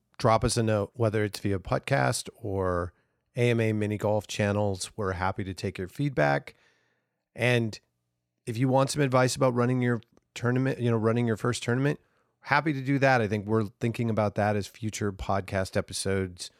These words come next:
I think we have kind of a rule with the A M A that we at least wanna see people run one tournament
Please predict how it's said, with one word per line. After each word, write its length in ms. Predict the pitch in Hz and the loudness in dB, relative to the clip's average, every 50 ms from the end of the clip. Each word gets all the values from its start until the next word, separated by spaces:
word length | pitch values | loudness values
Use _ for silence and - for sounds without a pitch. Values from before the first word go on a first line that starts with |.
| _ _ _ _ _ _ _ | _ _ _ _ _ _ _
I 20 | |
think 160 | - 127 113 | -6 -4 0
we 120 | 113 117 107 | 2 2 2
have 180 | 110 110 104 | 2 2 0
kind 180 | 98 110 107 107 | -2 -2 -2 -2
of 80 | 104 95 | -2 -2
a 60 | 104 | -2
rule 300 | 98 95 98 101 101 101 | -2 -2 0 0 0 0
with 120 | 104 95 | -2 -2
the 180 | - 101 98 101 | -2 -2 -2 -2
A 80 | 101 | -2
M 120 | 98 95 95 | -2 -2 -4
A 160 | 92 95 98 | -4 -4 -4
that 160 | 87 101 92 | -4 -6 -6
we 100 | 101 104 | -6 -6
at 140 | 101 90 92 | -6 -6 -6
least 240 | 104 95 - - - | -6 -8 -6 -6 -6
wanna 160 | 107 98 95 | -4 -4 -4
see 140 | - - 98 | -6 -8 -8
people 280 | 95 107 98 - 101 | -10 -10 -8 -6 -8
run 440 | 95 92 87 92 92 98 98 104 101 | -8 -8 -6 -4 -4 -2 -2 -2 -2
one 200 | 101 104 110 110 | -2 -2 -2 -4
tournament 440 | 104 - 117 117 117 120 123 127 - | -4 -2 -2 0 0 0 -2 -2 -4